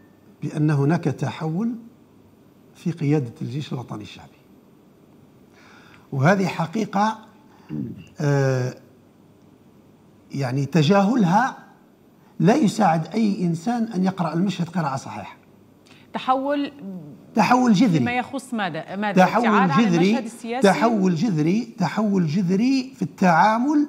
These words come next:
Speaker 1: مع الدولة الجزائرية.
Speaker 2: مم.
Speaker 1: تحول جذري.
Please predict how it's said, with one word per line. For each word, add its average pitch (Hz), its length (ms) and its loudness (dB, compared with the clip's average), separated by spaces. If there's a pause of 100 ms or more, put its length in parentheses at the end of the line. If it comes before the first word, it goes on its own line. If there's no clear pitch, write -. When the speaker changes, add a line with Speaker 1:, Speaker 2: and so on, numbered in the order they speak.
Speaker 1:
مع 165 220 4
الدولة 185 400 4
الجزائرية. 110 680 -6 (160)
Speaker 2:
مم. 165 220 -14 (760)
Speaker 1:
تحول 202 400 0
جذري. 135 320 0